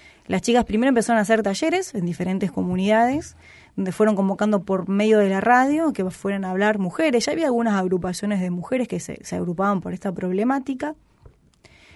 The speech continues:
Eh, y bueno, se terminaban de informar y cada vez iban más. Y después lo que hicieron fue habilitar una línea de teléfono grati-, gratuita en quechua y en español, donde la gente podía llamar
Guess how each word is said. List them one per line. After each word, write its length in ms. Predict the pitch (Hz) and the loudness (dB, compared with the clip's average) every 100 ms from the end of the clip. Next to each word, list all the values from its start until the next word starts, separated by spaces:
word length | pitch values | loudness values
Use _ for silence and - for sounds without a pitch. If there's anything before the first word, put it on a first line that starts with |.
| - | -8
Eh, 500 | - 202 196 190 190 196 | 0 2 2 0 4 4
y 60 | |
bueno, 160 | 247 208 | 4 4
se 80 | 180 | 2
terminaban 400 | 196 214 233 233 | 2 4 4 4
de 60 | |
informar 560 | 208 180 208 254 285 269 | 0 0 2 4 4 4
y 40 | |
cada 200 | 254 185 | 0 0
vez 100 | 190 | 2
iban 300 | 202 208 220 | 2 2 2
más. 380 | 247 269 294 285 - - - - _ | 2 2 0 -4 -12 -20 -20 -20 _
Y 80 | 254 | 0
después 220 | 254 359 | 4 4
lo 60 | 320 | 4
que 100 | 294 | 0
hicieron 240 | 330 320 | 2 2
fue 140 | 311 | 4
habilitar 380 | 294 277 262 294 | 2 2 0 0
una 240 | 285 254 240 | 2 4 4
línea 300 | 285 285 254 | 4 4 2
de 80 | |
teléfono 640 | 214 254 302 - 262 277 285 _ _ - | 2 0 0 -2 0 0 -2 _ _ -6
grati-, 440 | 196 190 269 247 - | -4 -2 -4 -6 -8
gratuita 720 | 190 196 196 277 254 269 277 - | -2 -2 0 -2 0 -2 -4 -6
en 200 | - 202 | -2 -2
quechua 340 | 202 302 - 370 | 0 -4 -2 0
y 80 | |
en 60 | 226 | 0
español, 460 | 185 202 196 185 185 | 0 -2 -2 -4 -4
donde 160 | 196 | -2
la 80 | 202 | -2
gente 240 | 285 285 | 0 -2
podía 260 | 240 254 285 | 0 -2 -2
llamar 540 | 262 247 269 294 339 | 0 2 4 2 0